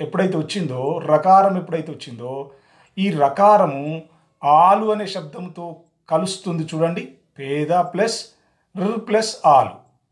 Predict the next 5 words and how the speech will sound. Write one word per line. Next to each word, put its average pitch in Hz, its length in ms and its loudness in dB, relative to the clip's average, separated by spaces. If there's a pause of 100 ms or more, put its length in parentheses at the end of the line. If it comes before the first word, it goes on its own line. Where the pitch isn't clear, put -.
(400)
ర్ 214 220 -12
ప్లస్ 220 280 -4 (100)
ఆలు 160 640 2 (380)
ఏమైంది? 196 760 -4 (360)
రాలు 135 920 4